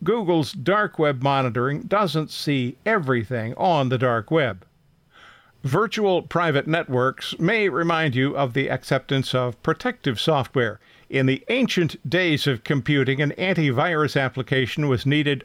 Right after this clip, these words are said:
only if you regularly visited dodgy bulletin board systems. Then they were recommended for most users. Eventually, they became essential.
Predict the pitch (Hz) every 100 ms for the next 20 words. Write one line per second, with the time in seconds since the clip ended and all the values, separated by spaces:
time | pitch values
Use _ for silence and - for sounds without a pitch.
0 | - 196 190 175 139 123 113 127 120 151
1 | 175 190 139 123 113 117 107 127 160 131
2 | 123 117 101 98 151 147 123 127 107 101
3 | 98 180 196 - 123 117 117 104 - 139
4 | - 127 98 - _ - - - - 123
5 | 156 131 156 147 123 127 131 247 131 127
6 | 131 117 110 110 123 - 113 113 120 127
7 | 120 107 - 110 95 - - 170 - -
8 | - 226 226 262 226 190 190 190 190 185
9 | 180 - 139 135 - 160 - 233 170 131
10 | 98